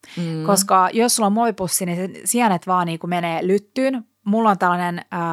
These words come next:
Speaker 2: paljastus, että mulla on aina muovipussi mukana, koska mä aina ajattelen, että sit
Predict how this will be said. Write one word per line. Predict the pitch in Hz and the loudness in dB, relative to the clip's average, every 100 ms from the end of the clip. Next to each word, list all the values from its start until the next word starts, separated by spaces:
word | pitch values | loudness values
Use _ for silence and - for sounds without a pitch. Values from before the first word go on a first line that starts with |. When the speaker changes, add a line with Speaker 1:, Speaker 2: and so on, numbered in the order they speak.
| 165 170 | -4 -4
Speaker 2:
paljastus, | 208 202 220 214 240 - - | 0 0 0 -4 -8 -8 -8
että | - | -4
mulla | 190 180 | -2 -2
on | 175 - | -2 0
aina | 226 226 196 165 - | 2 2 0 -2 -4
muovipussi | 190 202 165 165 165 - 165 | -2 0 0 -2 -6 -4 -4
mukana, | 160 - 202 233 - - - | -4 0 0 0 -6 -20 -10
koska | - 165 180 | -6 -2 0
mä | 190 | 2
aina | 202 185 | 2 2
ajattelen, | 208 208 185 - 160 160 | 0 -2 -2 -4 -6 -6
että | - - | -8 -2
sit | 240 226 - | -2 -2 -8